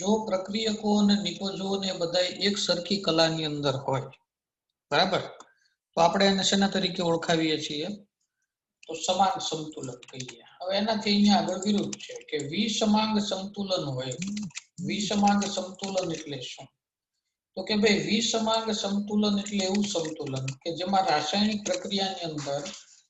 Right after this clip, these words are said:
પ્રક્રિયકો અને નિપજો જે હોય એ એક સરખી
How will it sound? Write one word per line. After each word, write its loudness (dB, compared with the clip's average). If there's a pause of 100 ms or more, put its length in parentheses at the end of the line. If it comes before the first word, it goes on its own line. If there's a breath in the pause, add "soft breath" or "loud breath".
(140)
પ્રક્રિયકો 2 (100)
અને 6 (120)
નિપજો -2 (120)
જે -2
હોય -2
એ 4
એક -8 (100)
સરખી -6